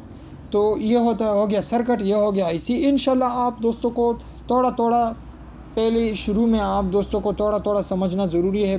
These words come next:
बाद में हम जाके डिटेल, डिटेल के साथ एक एक topic को, topic को इंशाल्लाह cover करेंगे। एक topic तो एक video के साथ cover नहीं हो जाता है,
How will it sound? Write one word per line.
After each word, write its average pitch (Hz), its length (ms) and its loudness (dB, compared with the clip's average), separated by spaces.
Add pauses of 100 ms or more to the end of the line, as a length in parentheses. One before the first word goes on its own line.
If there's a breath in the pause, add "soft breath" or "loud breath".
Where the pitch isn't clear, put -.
बाद 220 260 2
में 220 200 -2
हम 214 240 -2
जाके 196 340 -2
डिटेल, 180 360 -2
डिटेल 170 240 -2
के 165 120 -4
साथ - 840 -8
एक 196 220 -2
एक 190 180 -2
topic 175 280 -2
को, 185 380 -4
topic 185 280 -4
को 185 120 -2
इंशाल्लाह 175 320 -4
cover 190 260 -2
करेंगे। 185 340 -2
एक 214 280 -6
topic 208 360 -4
तो 202 120 -2
एक 196 120 -4
video 208 320 -2
के 196 100 -8
साथ 208 180 -6
cover 208 260 -4
नहीं 214 200 -2
हो 202 120 -4
जाता 190 240 -6
है, 196 160 -8